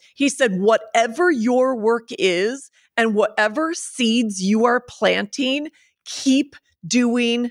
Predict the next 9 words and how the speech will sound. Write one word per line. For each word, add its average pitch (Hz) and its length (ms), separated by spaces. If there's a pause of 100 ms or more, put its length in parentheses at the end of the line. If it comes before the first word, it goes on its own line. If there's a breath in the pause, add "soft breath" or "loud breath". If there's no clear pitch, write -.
(140)
that. 185 600 (220)
That 240 540 (260 soft breath)
is 185 320
your 214 300
fertility." 170 840 (400)
And 226 380
those, 233 340
I 220 100
went 233 200